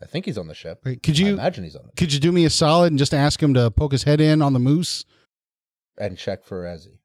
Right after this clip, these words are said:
Speaker 2: Yeah.
Speaker 1: Yeah, I can do that.
Speaker 2: Great. Oh, well, if you, uh, wh-, what do you mean you had a, a, uh, crew member that was kidnapped?
Speaker 1: Yeah, Zeke was kidnapped.
Speaker 2: Zeke was kidnapped?
Speaker 1: Yeah.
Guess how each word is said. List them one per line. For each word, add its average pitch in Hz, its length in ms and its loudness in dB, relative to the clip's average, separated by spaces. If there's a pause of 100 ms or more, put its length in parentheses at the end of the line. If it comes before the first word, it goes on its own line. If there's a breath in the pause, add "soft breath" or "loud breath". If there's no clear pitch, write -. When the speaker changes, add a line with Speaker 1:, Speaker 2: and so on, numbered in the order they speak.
(160)
Speaker 2:
Yeah. 113 240 0 (360)
Speaker 1:
Yeah, 285 340 0 (200)
I 175 140 0
can 160 120 -4
do 104 100 -6
that. 80 180 -10 (360)
Speaker 2:
Great. 156 260 2 (240 loud breath)
Oh, 190 180 2
well, 151 460 4 (840)
if 135 280 0
you, 156 300 4
uh, 120 340 4
wh-, - 200 -6 (280)
what 156 80 0
do 190 60 2
you 185 60 0
mean 175 180 2
you 156 80 6
had 160 140 4
a, 98 140 0 (960)
a, 127 160 -2
uh, 90 160 -2
crew - 260 -2
member 185 260 0
that 120 80 -2
was 95 100 -8
kidnapped? 214 580 -2 (220)
Speaker 1:
Yeah, 151 280 4
Zeke 156 240 -2
was 165 140 0
kidnapped. 98 540 -4
Speaker 2:
Zeke 120 300 2
was 139 140 2
kidnapped? 92 600 -4
Speaker 1:
Yeah. 107 360 -2